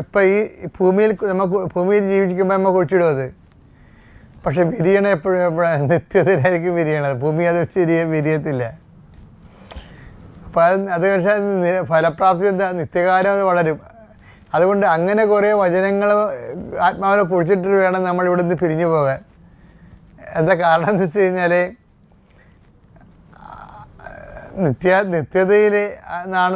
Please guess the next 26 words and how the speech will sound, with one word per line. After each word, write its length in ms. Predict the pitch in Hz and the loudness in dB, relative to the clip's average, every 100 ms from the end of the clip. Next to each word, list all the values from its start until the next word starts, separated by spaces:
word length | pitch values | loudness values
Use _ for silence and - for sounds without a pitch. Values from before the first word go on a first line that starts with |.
| 180 | -2
നമുക്കതിൻ്റെ 600 | 180 170 175 175 175 180 156 156 | -4 -2 -2 0 0 -2 -2 0
ആവശ്യം 340 | 156 139 180 170 | 0 -2 -4 -2
വരണത്. 360 | 147 151 156 139 139 | 0 0 -2 -2 -2
കാര്യം 200 | 151 160 | -2 -2
നിത്യതയിൽ 380 | 127 - 170 170 175 | -4 -4 0 0 0
നമുക്ക് 260 | 160 160 - 165 | 0 -2 -2 -2
വേണ്ടി 280 | 170 170 170 185 - - - - - - - - | 0 0 -2 -6 -20 -20 -20 -20 -20 -20 -16 -6
എത്ര 160 | 147 165 165 | -2 0 2
പേര് 260 | 170 170 170 165 156 | 2 2 -2 -6 -8
എക്കാലം 360 | 170 165 170 160 | 0 2 2 0
പ്രാർത്ഥിക്കും 440 | 165 139 160 170 165 | -2 -2 -4 -4 -4
നമുക്കറിയത്തില്ലല്ലോ. 800 | 160 160 156 165 165 151 127 123 120 | -4 -4 -2 -2 0 -2 -4 -8 -12
മക്കളൊക്കെ 340 | 135 - 156 165 165 | -10 -4 -2 0 2
പ്രാർത്ഥിക്കും 420 | 160 127 165 175 | 0 0 -6 -6
നമ്മൾ 140 | 175 180 | -4 -4
വിശ്വസിക്കണമെന്നല്ലേ 640 | - 170 185 190 190 190 170 | -4 -6 -4 -2 0 0 0
ഉള്ളൂ. 180 | 139 113 - - - - - | -2 -4 -10 -20 -20 -20 -6
ആ 20 | 135 143 | -2 0
രണ്ട് 160 | 143 160 | 0 0
മൂന്ന് 140 | 175 170 | 2 0
ആണ്ട് 160 | 165 180 | 0 0
കഴിയുമ്പോൾ 440 | 175 175 175 170 175 165 | 2 0 0 -2 -4 -6
നമ്മുടെ 220 | 160 156 175 | -4 0 2
കാര്യത്തിൽ 280 | 170 165 175 | 2 0 -4
അവർ 120 | 170 196 170 | -4 -4 -2
തീരുമാനമാക്കുമല്ല. 760 | 165 165 170 156 120 151 123 | 0 0 0 0 -2 -4 -6